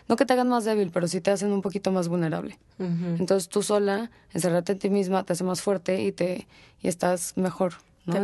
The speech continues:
Speaker 1: el
Speaker 3: te
Speaker 1: mundo.
Speaker 3: aprendes a dominar, por así decirlo.
Speaker 1: Claro, claro,
Speaker 3: Ok.
Speaker 1: como que no hay nada que te, que te
Speaker 2: Mueva.
Speaker 1: influya, ¿no?
Speaker 2: Ujú.
Speaker 1: Entonces, justo caigo en un trabajo y justo me cruzo con alguien que era como muy de esta onda. O sea, no yoga, pero sí numerología, astrología.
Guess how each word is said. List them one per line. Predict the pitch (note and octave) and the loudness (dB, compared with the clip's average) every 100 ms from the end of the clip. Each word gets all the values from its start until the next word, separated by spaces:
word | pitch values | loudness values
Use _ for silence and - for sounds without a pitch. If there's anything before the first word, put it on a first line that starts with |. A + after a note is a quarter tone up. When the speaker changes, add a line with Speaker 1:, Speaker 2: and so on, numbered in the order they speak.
| G3 | 0
Speaker 1:
el | F3 | 0
Speaker 3:
te | G3+ | 0
Speaker 1:
mundo. | |
Speaker 3:
aprendes | E3+ G3+ A3 | 2 0 2
a | G#3+ | 2
dominar, | F#3 F3+ F#3 F3+ | 2 2 2 0
por | - E3 | 0 -2
así | - F3 | 0 -2
decirlo. | F3 F3+ F3 | -2 -4 0
Speaker 1:
Claro, | A#3+ A#3+ G3+ F3+ | 0 2 0 0
claro, | G3+ G#3 | 0 2
Speaker 3:
Ok. | |
Speaker 1:
como | G#3 G3+ | 2 2
que | G#3 | 2
no | G#3 | 4
hay | |
nada | A3+ A#3 A#3+ | 2 2 0
que | A3 | 0
te, | F#3 F3 E3+ | 2 2 2
que | - F3+ | -2 -4
te | - E3+ E3+ F3 | 0 0 0 0
Speaker 2:
Mueva. | F#3 E3+ | 0 0
Speaker 1:
influya, | E3+ F3 D#3+ | 2 0 2
¿no? | D3+ F3+ | 0 -2
Speaker 2:
Ujú. | F3+ E3+ F3 F3 - _ _ _ - | -4 -4 -6 -10 -18 _ _ _ -2
Speaker 1:
Entonces, | G3 G3 B3 A#3+ - F3 A3+ - - _ - | 0 2 2 0 0 -2 -2 -8 -8 _ -20
justo | - A3 G3+ G#3+ | -4 -2 -2 0
caigo | G#3 G3+ | 2 2
en | G3+ | 2
un | F#3+ | 0
trabajo | G3+ F#3+ F#3 - D#3+ E3 - | 0 2 0 0 -2 -2 -6
y | F#3 | -4
justo | F#3+ G3+ | -2 0
me | A3+ G#3+ | 0 0
cruzo | G#3 G3 G3 | 0 0 -2
con | G3+ G3+ | 0 0
alguien | G#3+ G3 F3 E3 F3+ B3 _ _ _ _ - _ - | 2 2 2 0 -2 -8 _ _ _ _ -20 _ -6
que | E3 D#3 | 0 0
era | D#3+ E3 E3+ E3+ D#3+ D3+ - _ _ _ _ _ | 0 0 0 0 -2 -2 -6 _ _ _ _ _
como | - E3+ | 0 2
muy | E3+ F#3 G3+ G3 | 2 2 2 2
de | G3 | -2
esta | - F3+ | -4 -2
onda. | E3+ E3 - - | -2 -2 -8 -4
O | |
sea, | F3 | 0
no | E3+ F#3+ G3 | 2 2 2
yoga, | G3+ G#3 G#3+ | 2 2 0
pero | G#3 F3 E3 | 0 -2 0
sí | - E3+ | 0 0
numerología, | F3+ E3+ F#3 D3+ - F#3+ E3+ D#3+ E3 | 0 -2 -6 -8 -6 -4 -2 -2 -4
astrología. | E3 - - D3+ F#3+ F3 E3 D#3+ | -10 -14 -16 -12 -6 -4 -2 -4